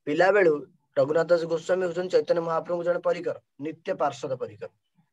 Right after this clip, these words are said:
ମାନେ ଭଗବାନଙ୍କ ଧାମରୁ ହିଁ ଆସିଛନ୍ତି। କିନ୍ତୁ ତଥାପି ଆମମାନଙ୍କୁ ଶିକ୍ଷା ଦେବା ପାଇଁ କିଭଳି ଭାବରେ ଭଗବାନଙ୍କର ଭକ୍ତ ହୁଅନ୍ତି, ଭଗବାନଙ୍କ ଭକ୍ତି କଲାବେଳେ କଣ କଣ ସବୁ ଅସୁବିଧା ଆସେ, ଆଉ ସେ ଅସୁବିଧା ସମ-,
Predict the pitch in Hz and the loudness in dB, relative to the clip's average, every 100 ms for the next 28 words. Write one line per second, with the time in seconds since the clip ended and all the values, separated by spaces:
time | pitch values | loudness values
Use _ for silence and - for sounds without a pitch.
0 | _ 131 123 123 123 139 147 160 139 131 | _ -8 -2 0 4 4 2 0 -2 0
1 | 139 147 156 160 127 - - _ _ _ | 2 2 2 -2 -4 -10 -20 _ _ _
2 | _ _ _ - 143 147 - 185 165 160 | _ _ _ -6 0 2 2 4 4 4
3 | 165 175 165 160 - 175 175 170 196 165 | 2 0 -2 -4 0 4 4 4 2 0
4 | 160 _ _ _ - 170 180 202 185 175 | -4 _ _ _ -6 -4 -2 -4 -2 -2
5 | 170 202 202 196 _ _ _ - 139 139 | 0 -4 -4 -12 _ _ _ -6 -4 2
6 | 160 175 175 175 147 139 - 185 160 147 | 2 2 2 2 2 -4 0 2 2 2
7 | 156 147 117 117 _ _ _ _ _ 127 | 0 -2 -12 -14 _ _ _ _ _ -4
8 | 131 151 156 156 135 - 160 151 151 143 | 0 2 2 -2 -4 -8 -4 2 4 4
9 | 151 175 165 _ _ - 151 156 156 165 | 4 2 0 _ _ 0 2 2 0 -2
10 | 156 165 143 135 151 156 143 131 156 127 | -2 0 0 -2 -4 2 2 2 -2 -2
11 | 139 127 139 127 147 151 151 139 _ - | -2 -4 -4 -4 -8 -4 -4 -4 _ -8
12 | 131 | -8